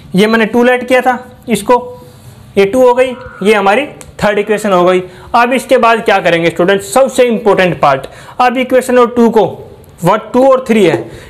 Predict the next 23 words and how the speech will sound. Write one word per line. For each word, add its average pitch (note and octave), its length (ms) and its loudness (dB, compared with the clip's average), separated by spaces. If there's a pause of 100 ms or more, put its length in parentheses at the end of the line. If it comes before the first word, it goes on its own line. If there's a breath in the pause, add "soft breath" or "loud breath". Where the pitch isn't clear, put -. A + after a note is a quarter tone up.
यहाँ F3 220 2
पे B3 100 -6
बहुत F#3 360 -2
important F3 480 0
rule C#3 200 0
है, A2+ 160 -6 (320 loud breath)
क्योंकि G3+ 260 2
इस C4 200 0
method B3 320 2
के B3 120 0
बाद G#3 320 0
मैं A3+ 100 2
एक A#3+ 240 0
lecture A#3+ 260 2
और A#3+ 140 4
लेऊंगा A3+ 280 2
इसी, F#3 180 2
इसी G3 360 0
type G3 220 0
के G3+ 60 0
क्वेश्चन F#3 280 -4
पे। F#3 160 0
क्यों? G#3+ 240 2